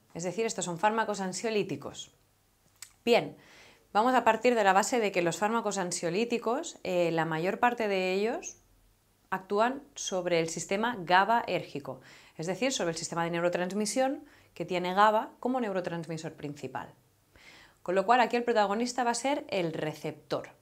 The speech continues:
El receptor de gaba, y concretamente va a ser el receptor de gaba subtipo A, que es el que a día de hoy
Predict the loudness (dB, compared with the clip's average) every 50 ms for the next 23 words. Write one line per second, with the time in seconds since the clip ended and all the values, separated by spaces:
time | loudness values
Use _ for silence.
0 | _ -4 -2 -2 0 0 -2 -2 -4 -6 -6 -2 0 0 0 2 0 0 2 2
1 | 2 2 2 -2 -4 -6 -6 -4 -4 -4 -4 -2 -2 -2 -2 -2 -4 -4 -6 -6
2 | -6 -6 -4 -2 -2 -2 0 -2 -6 -4 -6 -10 -6 -2 0 0 0 0 -2 0
3 | 0 0 2 0 0 -2 -6 -14 -20 -20 -20 -20 -20 -20 -20 _ -8 -6 -6 -6
4 | -6 -6 -6 -6 -2 0 0 0 0 -2 -6 -6 -6 -6 -16 _ _ _ -12 -10
5 | -8 -6 -6 -8 -4 -4 -2 0 0 0 2 2 2 2 2 0 -2